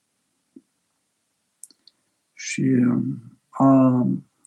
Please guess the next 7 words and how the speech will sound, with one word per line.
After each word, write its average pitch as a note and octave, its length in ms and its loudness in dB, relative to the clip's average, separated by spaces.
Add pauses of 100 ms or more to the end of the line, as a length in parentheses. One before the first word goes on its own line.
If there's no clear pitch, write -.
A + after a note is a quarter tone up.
(460)
a C3+ 140 0
mărturisit C3 540 2
în D3 100 2
foarte D3+ 320 0
multe B2+ 300 4
cetăți, - 580 -4
călătorind A#2+ 680 4